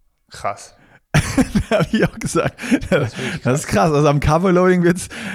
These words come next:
Speaker 2: wird's da schon mal nicht scheitern. Äh, Mika braucht wahrscheinlich, der braucht während des Rennens dann gar kein Gel oder irgendwas.
Speaker 1: <laughs> Ja, das ist einfach abgespeichert.
Speaker 2: Ja, das ist einfach abgespeichert, ja. Also, äh, Wettessen,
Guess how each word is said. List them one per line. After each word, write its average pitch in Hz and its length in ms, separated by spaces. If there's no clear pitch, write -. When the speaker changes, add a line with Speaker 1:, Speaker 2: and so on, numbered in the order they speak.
Speaker 2:
wird's 165 240
da 156 180
schon 185 140
mal 156 80
nicht 156 200
scheitern. 202 460
Äh, 160 240
Mika 180 280
braucht 160 200
wahrscheinlich, 165 300
der 139 100
braucht 151 220
während 160 160
des 147 120
Rennens 160 340
dann 151 140
gar 143 140
kein 139 240
Gel 156 260
oder 117 220
irgendwas. 123 460
Speaker 1:
<laughs> 117 100
Ja, 139 160
das - 120
ist - 100
einfach 120 240
abgespeichert. 120 880
Speaker 2:
Ja, 147 140
das 160 120
ist 156 60
einfach 165 200
abgespeichert, 131 640
ja. 147 180
Also, 156 560
äh, 135 260
Wettessen, 208 680